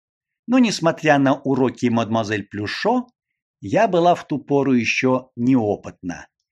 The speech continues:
и многого вовсе не понимала. А когда поняла, то уже было поздно, и никакое благоразумие не в силах было меня остановить.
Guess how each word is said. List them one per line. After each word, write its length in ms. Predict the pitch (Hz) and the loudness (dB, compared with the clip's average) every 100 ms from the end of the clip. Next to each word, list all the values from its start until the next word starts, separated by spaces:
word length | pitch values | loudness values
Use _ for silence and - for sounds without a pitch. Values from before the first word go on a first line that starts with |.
| _ | _
и 120 | - 131 | -2 0
многого 640 | 117 147 240 214 202 190 | 2 2 0 0 0 0
вовсе 440 | 127 135 165 - | 0 -2 -2 -4
не 120 | 151 123 | -4 -4
понимала. 480 | 98 82 76 65 _ _ _ _ _ _ _ _ | -6 -8 -10 -16 _ _ _ _ _ _ _ _
А 80 | 107 | -10
когда 240 | 107 117 | -4 -2
поняла, 560 | 120 131 151 196 277 - _ _ _ _ _ | 0 -2 -2 -2 -6 -10 _ _ _ _ _
то 140 | - 269 | -2 0
уже 200 | 233 180 | 0 -2
было 200 | 180 175 | -2 -2
поздно, 520 | - 104 104 110 107 - _ _ _ _ - | -4 -6 -8 -8 -14 -16 _ _ _ _ -8
и 80 | |
никакое 680 | 156 240 226 170 175 165 139 | 0 0 0 0 2 2 0
благоразумие 1040 | 117 120 120 113 110 101 190 233 214 202 - _ | 0 0 0 0 -2 -2 -2 -2 -4 -10 -14 _
не 200 | 117 143 | -4 0
в 80 | 131 | -2
силах 400 | - 165 190 156 | -2 -2 0 -2
было 220 | 107 131 | -2 -2
меня 300 | 113 98 101 | -2 -2 -4
остановить. 840 | 131 120 - 92 78 - _ - | -6 -10 -16 -14 -16 -18 _ -20